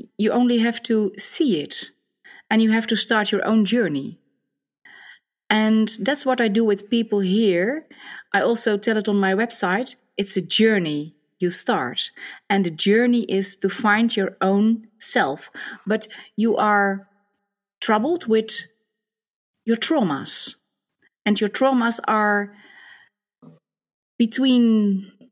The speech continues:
being who you are and not reaching it because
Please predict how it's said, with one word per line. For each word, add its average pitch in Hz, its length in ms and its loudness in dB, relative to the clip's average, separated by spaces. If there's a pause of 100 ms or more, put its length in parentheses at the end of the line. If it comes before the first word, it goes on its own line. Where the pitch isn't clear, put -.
(1300)
being 175 580 2 (420)
who 208 140 2
you 185 160 4
are 247 460 0 (840)
and 214 400 0 (680)
not 240 300 2
reaching 262 360 0
it 226 140 0
because 233 560 -2